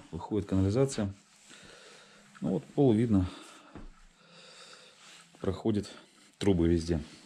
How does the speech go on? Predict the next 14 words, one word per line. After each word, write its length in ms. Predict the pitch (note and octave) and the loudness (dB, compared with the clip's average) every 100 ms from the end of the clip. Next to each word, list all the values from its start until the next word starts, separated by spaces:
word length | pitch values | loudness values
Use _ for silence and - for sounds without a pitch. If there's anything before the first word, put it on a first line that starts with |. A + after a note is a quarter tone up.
| - _ - _ - - | -20 _ -20 _ -20 -10
отопление. 540 | D2+ F#2+ G2+ E2 D2+ C#2 _ - - - - _ _ _ _ - - - - - - - - _ - - - | -4 0 4 4 2 -2 _ -20 -20 -20 -20 _ _ _ _ -12 -10 -16 -16 -20 -20 -20 -20 _ -20 -18 0
Но, 420 | G2 C3 C#3 - - - _ - _ | 4 6 6 2 -6 -20 _ -20 _
ребят, 420 | A2+ C3 C#3 B2+ - | 2 4 6 4 6
по 60 | |
углам, 500 | A#2+ B2 D3+ F3+ E3 C3+ - - - - - - - _ _ _ _ _ _ - - - | 6 8 6 4 2 -4 -14 -20 -20 -20 -20 -20 -20 _ _ _ _ _ _ -20 -20 4
по 60 | |
углам 400 | G#2 A2 C#3+ D#3+ | 6 8 6 6
есть 280 | A2 B2 B2+ | 6 4 4
вопросы. 460 | A#2 A2+ G2 F2 - - - - - - - - - - - - - - - - - - - - - - - _ - - - - - - - _ _ - - | 2 4 2 2 -6 -12 -16 -20 -20 -20 -20 -20 -20 -20 -18 -18 -18 -20 -14 -8 -6 -6 -4 -4 -4 -8 -18 _ -20 -20 -20 -20 -20 -20 -20 _ _ -20 2
По 80 | |
углам, 540 | G#2 G#2 A#2 E3 D#3+ C#3+ - - | 4 6 6 8 6 0 -8 -16
особенно 480 | - F2 A#2+ G#2 G#2 | -8 -2 0 4 6
вот 160 | G2 G2 F2 | 6 4 -6
сопряжение 1120 | - - - - G#2 - A2 G#2+ A2 F2+ D#2+ | -6 -4 -4 -2 0 2 2 4 6 6 4